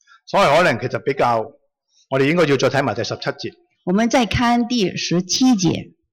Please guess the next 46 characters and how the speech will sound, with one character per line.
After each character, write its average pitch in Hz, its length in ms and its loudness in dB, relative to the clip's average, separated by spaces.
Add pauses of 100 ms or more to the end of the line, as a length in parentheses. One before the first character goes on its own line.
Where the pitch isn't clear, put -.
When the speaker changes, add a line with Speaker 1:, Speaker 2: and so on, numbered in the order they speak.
Speaker 1:
第 - 100 -6
十 147 100 -2
七 - 120 -2
節 180 140 2
佢 143 160 2
係 135 60 4
話， 120 260 2
其 123 80 -4
實 107 60 -6
呢 127 80 -2
啲 165 240 -4
嘅 151 100 -2
一 - 40 -2
切 120 240 -4
都 170 120 -4
係 151 120 -2
叫 123 160 -4
屬 - 260 -6
神 117 140 -8 (120)
嘅 123 80 -6
人 107 120 -8
得 139 100 -4
以 113 260 -6
完 98 100 -10
全， 95 200 -12 (240)
預 127 120 -6
備 131 120 -2
行 110 180 -6
各 123 120 -6
樣 113 120 -10
嘅 110 180 -18
善 98 180 -14
事。 - 240 -10
Speaker 2:
他 247 200 0
就 247 260 0
是 202 80 4
說， 208 460 2
叫 220 200 2
屬 185 260 -4
神 185 240 0
的 208 80 2
人 185 200 2
得 285 140 2
以 190 240 0
完 165 160 0
全， 180 360 0